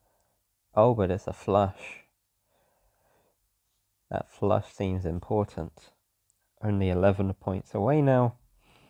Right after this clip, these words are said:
They could get this. And in this position,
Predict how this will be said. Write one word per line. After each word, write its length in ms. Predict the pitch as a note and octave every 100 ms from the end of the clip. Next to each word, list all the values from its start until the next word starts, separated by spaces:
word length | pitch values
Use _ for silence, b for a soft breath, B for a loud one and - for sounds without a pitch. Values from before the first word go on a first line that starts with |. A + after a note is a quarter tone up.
| b b b b _ -
They 120 | D3+
could 320 | C#3 - B2
get 260 | - A2 -
this. 400 | - A#2 - - _ _ _ _ _ _ _ _ _ _ _ _ _ _ _ _ _ _ _ _ _ _ _ _ _ _ _ _ -
And 360 | B2 B2 A#2+ A#2
in 140 | A2+
this 180 | D3+ -
position, 760 | - A2 G#2 G2+ A2+ A2 A#2+